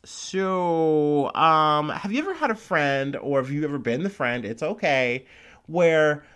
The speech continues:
you know, you're talking, you're hee hee ha haing, maybe it's in a group chat, and you're like, "Ugh, gotta go to work. Shit fucking sucks." You,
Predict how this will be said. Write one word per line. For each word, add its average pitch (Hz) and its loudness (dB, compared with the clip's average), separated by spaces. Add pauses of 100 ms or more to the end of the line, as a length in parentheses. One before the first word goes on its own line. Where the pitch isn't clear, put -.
(120)
you 165 -2
know, 143 2
you're 139 -2
talking, 165 0
you're 139 -2
hee 190 -8
hee 180 -8
ha 156 -6
haing, 143 -4 (220)
maybe 147 -2
it's 151 -12
in 170 -4
a 160 -2
group 143 -2
chat, 139 2
and 139 -4
you're 135 -4
like, 127 -4
"Ugh, 127 0 (100)
gotta 143 0
go 131 -2
to 113 -4
work. 110 -6 (220)
Shit 175 -6
fucking 110 -4
sucks." - -2 (760)
You, 143 -8